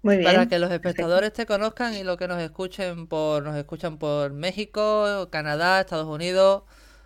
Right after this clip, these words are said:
Speaker 2: Bélgica, por allí, por todos esos sitios nos escuchan. Así que la primera pregunta es, ¿quién es Raquel Serra?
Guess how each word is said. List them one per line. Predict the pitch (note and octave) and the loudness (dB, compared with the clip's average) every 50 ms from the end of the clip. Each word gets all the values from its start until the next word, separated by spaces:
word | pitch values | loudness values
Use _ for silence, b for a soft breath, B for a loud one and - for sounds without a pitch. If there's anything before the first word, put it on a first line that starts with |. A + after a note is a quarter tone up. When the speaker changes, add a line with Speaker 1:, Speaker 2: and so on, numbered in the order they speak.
| _ _ _ _ | _ _ _ _
Speaker 2:
Bélgica, | E3 F3 F#3 F3 E3 F#3+ F3 F3+ G3 F#3+ F#3+ F#3+ G3 G3 F#3 F3+ | 2 2 2 2 0 -4 -2 2 4 6 6 6 4 2 0 -2
por | D#3 C#3 | -4 -4
allí, | C#3 C#3+ D3+ D#3+ | -4 -4 -6 -8
por | D#3 - D#3+ - D3 D3 | -10 -12 -8 -8 -8 -8
todos | - E3 E3 | -8 -12 -10
esos | - E3+ D#3 | -10 -12 -12
sitios | - _ - D#3+ | -12 _ -10 -10
nos | D#3+ D#3+ | -8 -8
escuchan. | D#3 D3 D3+ - F#3 F3+ - G#3+ A3 A3+ _ b b b b b b | -10 -8 -8 -8 -10 -8 -8 -10 -10 -10 _ b b b b b b
Así | - D3+ D3 - F#3+ F3+ | -10 -10 -6 -6 -6 -6
que | F3 - F#3 | -2 0 2
la | F3 E3+ E3 | 2 2 0
primera | E3 D#3+ D#3+ F3+ F#3 F#3+ | -2 -2 0 0 0 0
pregunta | F#3+ F#3+ F#3 F3 F3+ F3 E3 D#3 D#3 D3+ D3+ C#3+ | 0 -4 -6 -6 -6 -10 -6 -4 0 0 2 0
es, | C#3 C3+ B2+ - - _ _ _ _ _ _ _ _ _ - | 0 -2 -6 -14 -20 _ _ _ _ _ _ _ _ _ -6
¿quién | - G#3 G#3+ G#3+ G#3+ | -2 -2 -2 0 0
es | A3+ B3+ C#4 C#4 - - | 0 -2 -2 -4 -8 -10
Raquel | G3 F#3+ F#3+ F#3 F3+ F#3+ F#3+ F#3+ F3 | -4 -2 -2 -2 0 -2 -4 -2 -4
Serra? | E3 - F3+ D3 C#3 - A#2 A#2 - | -6 -4 -4 -4 -4 -4 -8 -14 -18